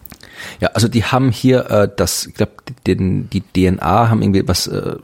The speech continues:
da ging's jetzt irgendwie um Grundlagenforschung, das war jetzt keine irgendwie Industrieforschung oder sowas, glaub ich, sondern es ging darum, irgendwie das zu verstehen, wie das Wachstum funktioniert. Und die haben halt die D N A so verändert, dass das Wachstum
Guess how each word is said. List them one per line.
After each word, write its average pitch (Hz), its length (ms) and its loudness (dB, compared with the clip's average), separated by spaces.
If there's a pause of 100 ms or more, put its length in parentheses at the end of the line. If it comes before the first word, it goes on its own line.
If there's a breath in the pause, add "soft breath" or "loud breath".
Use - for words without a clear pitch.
(220)
da 95 80 0
ging's 107 180 0
jetzt 87 120 0
irgendwie 85 160 2
um 82 100 0
Grundlagenforschung, 90 840 -2
das - 80 -4
war 82 60 0
jetzt - 100 -6
keine 85 140 0
irgendwie 85 140 -2
Industrieforschung 95 840 -6
oder 113 80 -4
sowas, 110 240 -6
glaub 104 180 0
ich, 104 100 -2 (280 loud breath)
sondern 98 160 0
es - 80 -4
ging 104 160 4
darum, 101 160 2
irgendwie 95 160 2
das 90 180 0
zu - 120 -14
verstehen, 95 340 2
wie 92 60 0
das - 180 -8
Wachstum - 320 -4
funktioniert. 127 560 0 (300 loud breath)
Und 98 160 -2
die 110 100 4
haben 110 140 4
halt 98 160 -2
die 98 60 -2
D 101 120 0
N 95 140 2
A 95 220 2
so 104 160 0
verändert, 104 760 0
dass - 200 -2
das - 200 -4
Wachstum - 560 -2